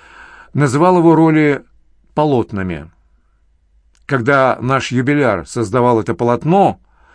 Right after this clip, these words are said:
а в этом сотканном им полотне» и так далее. После выступления критика Ливанов сказал юбиляру:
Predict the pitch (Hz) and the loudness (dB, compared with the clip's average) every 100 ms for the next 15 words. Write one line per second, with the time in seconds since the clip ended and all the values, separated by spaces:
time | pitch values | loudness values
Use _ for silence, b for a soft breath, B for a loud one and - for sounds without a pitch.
0 | B B B B B B 123 156 151 131 | B B B B B B 0 2 2 -2
1 | - 160 - 147 127 120 127 135 - 123 | 0 0 0 -2 -2 -2 -2 -6 -2 0
2 | 117 110 147 190 180 - 135 127 151 120 | -2 -2 0 0 0 -6 -10 -4 -4 -2
3 | 110 92 82 80 _ _ _ _ _ _ | -2 -2 -6 -10 _ _ _ _ _ _
4 | B B B B 170 165 151 139 151 123 | B B B B 0 2 2 0 -2 -2
5 | 135 123 151 180 170 151 123 123 147 151 | -2 -2 -2 -4 -2 -2 0 0 -2 -4
6 | - _ - - 139 120 107 104 107 107 | -8 _ -14 -6 -4 -2 -2 -2 -2 0
7 | 107 95 90 | 0 -2 -4